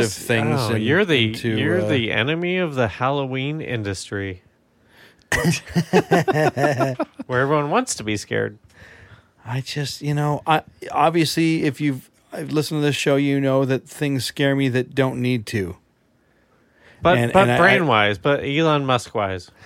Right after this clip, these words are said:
Speaker 2: I, I, th-, that's the thing is that, like, I, I, I, I have a fear of, of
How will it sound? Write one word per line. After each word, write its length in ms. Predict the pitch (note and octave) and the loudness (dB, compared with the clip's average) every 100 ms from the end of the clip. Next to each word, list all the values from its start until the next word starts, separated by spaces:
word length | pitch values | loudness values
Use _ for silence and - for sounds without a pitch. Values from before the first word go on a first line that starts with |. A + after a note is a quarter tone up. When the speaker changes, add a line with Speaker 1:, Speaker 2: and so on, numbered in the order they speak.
| - - | -20 -10
Speaker 2:
I, 220 | - C#3+ - | -4 -4 -2
I, 60 | - D3 | -6 -4
th-, 180 | D3 D#3 | 0 2
that's 180 | E3 D#3 | 2 0
the 60 | D3 | 0
thing 220 | F#3+ E3+ | 0 0
is 100 | B2+ | 2
that, 120 | C3+ | 2
like, 180 | B2+ A#2 | 2 0
I, 180 | A#2+ A#2+ | -2 -4
I, 160 | B2+ B2 | -4 -4
I, 400 | - B2 C3 B2 | -2 -2 -2 -2
I 20 | C3 | 0
have 180 | C3+ | -2
a 80 | B2+ | -4
fear 400 | - D3 C#3+ C3+ | -4 0 2 2
of, 460 | C3+ B2+ A#2+ A2 - | 0 -2 -2 -6 -10
of 500 | C#3 A#2+ A#2 G2 | -4 -4 -4 -8